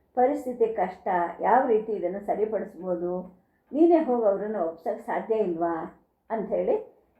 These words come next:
ಕೇಳ್ತಾಳೆ. ಇಲ್ಲ, ನನಗೆ ಮೀರಿದ ಕೆಲ್ಸ, ಲೋಕದಲ್ಲಿ ಯಾರನ್ನಾದ್ರೂ ಒಪ್ಪಿಸ್ಬೋದು, ಆದ್ರೆ ಭೀಮ ಹಠ ಹಿಡಿದ್ರೆ ಅವನನ್ನ ಬದಲಾಯಿಸಕ್ಕೆ ಸಾಧ್ಯನೇ ಇಲ್ಲ ಅಂತ ಉದ್ಧವ ಹೇಳ್ತಾನೆ.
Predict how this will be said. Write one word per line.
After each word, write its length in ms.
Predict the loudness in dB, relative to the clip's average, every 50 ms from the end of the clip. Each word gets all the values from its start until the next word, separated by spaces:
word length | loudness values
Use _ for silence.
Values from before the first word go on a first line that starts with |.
| _ _
ಕೇಳ್ತಾಳೆ. 720 | 4 6 6 6 4 0 -4 -4 -2 -2 -4 -6 -8 -14 -16 -10 -8
ಇಲ್ಲ, 220 | -6 -2 0 2 2 2 0 -2 -4 -10 -16 _ _ _ _ _ _ _
ನನಗೆ 280 | -4 -2 0 2 4 4
ಮೀರಿದ 380 | 4 4 2 2 0 0 -2 -2
ಕೆಲ್ಸ, 380 | -2 -2 -2 -2 -2 -4 -4 -4 -4 -4 -6 -8 -14 _ _ _ _ _ _ _ _ _ _ _ 4
ಲೋಕದಲ್ಲಿ 600 | 6 8 8 8 6 2 2 2 0 0 -2 0 0
ಯಾರನ್ನಾದ್ರೂ 640 | 2 2 2 2 2 0 0 -2 -2 -2 -2 0
ಒಪ್ಪಿಸ್ಬೋದು, 800 | 0 -2 -2 -2 -4 -4 -4 -4 -4 -4 -4 -2 -2 -2 -4 -2
ಆದ್ರೆ 360 | -2 -2 -2 0 0 0 0 0
ಭೀಮ 340 | -2 -2 0 2 2 2 2
ಹಠ 320 | 2 0 -2 -2 -2 0 0 0
ಹಿಡಿದ್ರೆ 400 | 0 0 -2 -2 0 2 2 2
ಅವನನ್ನ 320 | 2 2 0 -2 -2 -2 -4 -4 -4 -10 -20 _ _ _ _ 0
ಬದಲಾಯಿಸಕ್ಕೆ 720 | 2 2 4 4 6 6 6 4 4 2 -2 -4 -4 -6 -6
ಸಾಧ್ಯನೇ 580 | -6 -6 -6 -6 -4 -2 0 0 0 2 0
ಇಲ್ಲ 320 | -2 -2 -2 -2 -2 0 0
ಅಂತ 460 | 0 0 0 -2 -4 -6 -6 -4 -6 -6 -8 -10 -16 _ -8
ಉದ್ಧವ 300 | -6 2 4 4 4 6 4
ಹೇಳ್ತಾನೆ. 540 | 0 -2 -6 -8 -10 -10 -10 -10 -10 -10 -12